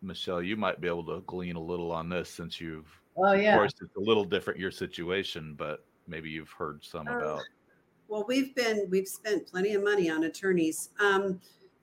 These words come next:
Speaker 3: grandparents' visitation, it depends on your state, of course. I'm in
Speaker 1: Yeah.
Speaker 3: Arizona, but in Arizona, the way it works is you can get visitation pretty,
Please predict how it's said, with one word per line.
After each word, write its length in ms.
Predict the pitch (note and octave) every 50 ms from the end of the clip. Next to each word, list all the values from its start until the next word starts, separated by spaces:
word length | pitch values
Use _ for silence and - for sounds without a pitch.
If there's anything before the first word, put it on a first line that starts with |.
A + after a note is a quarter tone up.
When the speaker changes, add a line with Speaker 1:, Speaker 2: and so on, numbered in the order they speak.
| - F#3+
Speaker 3:
grandparents' 600 | F#3 A3+ A#3+ B3+ D4 D4 D4+ D#4+ D#4+ D4 C#4 -
visitation, 800 | - C4 A3 A#3 A#3+ B3 - A#3 G#3 G3+ G3+ - G#3+ G#3 G3 F#3+
it 200 | F#3+ F3+ E3+ F3+
depends 360 | G#3+ F#3+ A#3+ B3 A#3 G#3+ F#3+
on 100 | G3 F3
your 100 | E3 D#3+
state, 360 | - - - G3 F#3+ F#3 D#3+
of 80 | D3+ -
course. 360 | - - D#3 D3 D3+ - -
I'm 120 | F3 F3 F#3
in 100 | F3+ F3
Speaker 1:
Yeah. 60 | E3
Speaker 3:
Arizona, 580 | E3 D#3+ D#3 - - F3 F3 E3+ E3 D3+ D3+ D3+ - _ _ _ _ _ _ _ _ _ _
but 340 | - G3+ G3 F#3 F3 F3+ - _
in 160 | G3 F#3+ F#3
Arizona, 880 | F3+ F3+ F3 F3 F3 E3 E3+ G3+ A3+ B3 C4 B3+ A3+ F#3+ E3+ E3 E3+ E3+ E3+
the 80 | F3
way 220 | E3 F3+ F3 E3+ E3+
it 120 | E3+ - -
works 320 | D#3+ E3 D#3+ - - -
is 180 | F#3 F3+ F#3 B3+
you 100 | C4+ C4+
can 180 | - C#4+ A#3+
get 260 | F3 F#3+ F3+ E3 - -
visitation 800 | E3 F#3 F#3 E3 - D3+ - - F3 E3 E3 - - F#3 E3+ E3
pretty, 400 | - - F3+ E3 E3 D#3+ C#3 -